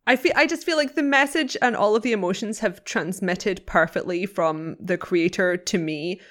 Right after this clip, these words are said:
but not in a way that really felt like they were kind of holding my hand. I didn't feel like anything was too obvious. It just, like, it just worked precisely as intended.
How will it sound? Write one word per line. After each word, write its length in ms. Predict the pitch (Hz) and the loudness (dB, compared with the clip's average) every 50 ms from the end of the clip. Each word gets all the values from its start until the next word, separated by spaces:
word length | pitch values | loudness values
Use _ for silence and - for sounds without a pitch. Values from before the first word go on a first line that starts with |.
| - _ _ | -20 _ _
but 160 | - 196 - - | 2 4 4 4
not 300 | 196 196 185 175 123 151 | 2 2 2 4 4 2
in 80 | 190 | 2
a 80 | 180 180 | 0 0
way 280 | 180 180 170 165 170 | 2 2 2 4 2
that 200 | 165 180 - - | 2 0 -2 -2
really 240 | 175 170 160 156 165 | -2 -2 0 0 -2
felt 300 | 175 - - 147 147 - | -2 0 2 2 2 2
like 200 | - 123 113 - | 0 -2 -2 -2
they 120 | - 147 143 | -4 -6 -4
were 160 | 127 110 - | -4 -4 -4
kind 160 | - 104 - | -6 -8 -10
of 80 | - - | -10 -10
holding 400 | - - 196 175 160 170 156 151 | -6 -2 -2 0 0 0 0 0
my 120 | 143 143 | 0 -2
hand. 480 | 156 - 165 180 170 67 - - - - - | -2 -2 -2 -2 -2 -2 -6 -8 -10 -4 0
I 120 | - 185 | 2 2
didn't 240 | 175 202 190 196 175 | 4 2 2 0 2
feel 120 | 202 214 | 2 4
like 180 | 190 185 185 185 | 4 4 4 4
anything 300 | 185 170 160 - 190 175 | 2 2 0 0 -2 -2
was 160 | 165 156 - | -2 -4 -4
too 220 | - - 185 - 127 | -4 -2 0 2 4
obvious. 460 | 165 165 165 190 185 165 208 - - | 2 4 4 4 2 2 2 -2 -4
It 100 | - 156 | -6 -4
just, 180 | - 165 165 - | -4 -4 -2 -2
like, 140 | 123 120 - | -2 -2 -2
it 140 | - - 165 | -2 -4 -4
just 160 | - 165 - | -6 -6 -6
worked 400 | 170 165 180 175 - - - - | -2 0 2 2 2 0 -4 -8
precisely 680 | - - 180 - - 180 160 170 - - 180 160 - - | -6 -6 -2 2 4 4 4 4 2 2 0 0 0 0
as 240 | - 151 160 165 170 | 0 2 2 2 0
intended. 640 | 151 151 185 - 165 95 107 - 73 73 - - | -2 -4 -2 -4 -4 -4 -4 -4 -6 -6 -6 -8